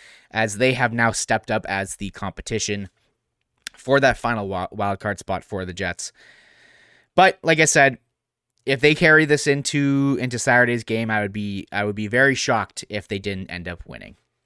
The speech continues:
Um, regardless, uh, Liss will be here with you guys, uh, on Saturday. It is a afternoon game, so, uh, hopefully the guys are ready to go. I'm sure they'll have a couple practices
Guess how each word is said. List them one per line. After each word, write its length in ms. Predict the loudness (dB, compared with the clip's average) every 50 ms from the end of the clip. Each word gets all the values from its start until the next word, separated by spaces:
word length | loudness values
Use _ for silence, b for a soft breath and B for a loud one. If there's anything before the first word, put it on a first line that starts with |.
| _ _ _ _ _ _
Um, 500 | -6 -6 -4 -4 -4 -6 -8 -10 -14 -16 _ _ _ _ _ _ _ _ _ _ _ _ _ _ _ _ B B B B B B
regardless, 580 | -4 2 4 6 6 6 6 4 2 0 -2 b b b b b b b b b b _ _ _ _ _ _ _ _ _ -20 -10 -2
uh, 360 | 2 2 4 4 4 4 4 2
Liss 220 | 2 2 2 2 2
will 120 | 0 0
be 200 | 0 -2 -2 -4
here 220 | 0 2 4 4 4
with 260 | 4 2 0 0 0
you 100 | 0 2
guys, 420 | 2 4 4 4 2 0 -2 -6 -8 -4
uh, 260 | -4 -2 -2 -2 -2
on 540 | -4 -4 -4 -4 -4 -4 -6 -6 -8 -8 -8 -10
Saturday. 640 | -6 -2 -2 0 0 0 -2 -2 0 0 -2 -2 B B B B B B
It 180 | -6 -4 -2 -2
is 200 | -2 -4 -4 -6
a 180 | -6 -6 -4 -2
afternoon 600 | 0 0 0 0 -2 -6 -8 -6 -6 -6 -6 -4
game, 260 | -4 -4 -4 -4 -6 -6
so, 380 | -6 -6 -4 -4 -4 -4 -4
uh, 340 | -6 -6 -6 -6 -6 -6 -6
hopefully 480 | -4 -4 -4 -4 -6 -6 -6 -4 -4 -4
the 100 | -6 -6
guys 320 | -4 -4 -2 -2 -4 -6
are 140 | -8 -8 -8
ready 220 | -8 -8 -8 -8
to 100 | -10 -10 -6
go. 200 | -2 0 0 0
I'm 80 | 0
sure 160 | -2 -4 -6
they'll 120 | -6 -6 -6
have 160 | -8 -8 -8
a 40 | -10
couple 200 | -12 -12 -12 -12
practices 580 | -8 -6 -4 -4 -6 -8 -12 -14 -14 -14 -14